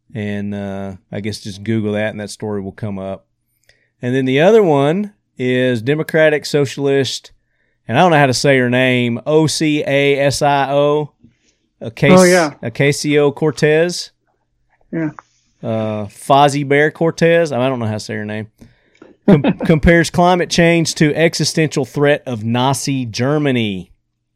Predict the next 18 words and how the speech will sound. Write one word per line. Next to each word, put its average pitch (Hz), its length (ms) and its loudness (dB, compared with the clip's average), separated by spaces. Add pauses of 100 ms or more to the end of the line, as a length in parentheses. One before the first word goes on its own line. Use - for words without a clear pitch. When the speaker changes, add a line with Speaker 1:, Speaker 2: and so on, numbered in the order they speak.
(440)
Speaker 1:
<laughs> 571 100 -14 (400)
So - 400 2
she's, 208 420 -6 (680)
she's 202 280 0
comparing 190 680 4
climate 180 500 4
change 143 880 -2
to 135 800 0 (420)
the 127 880 -2
concentration 131 800 -4
camps - 640 -14 (220)
and 107 760 -12 (340)
all 131 280 -2
the 120 140 -4
horrible, 117 680 -4
horrific 117 440 -6
acts 113 340 -8
that 104 240 -12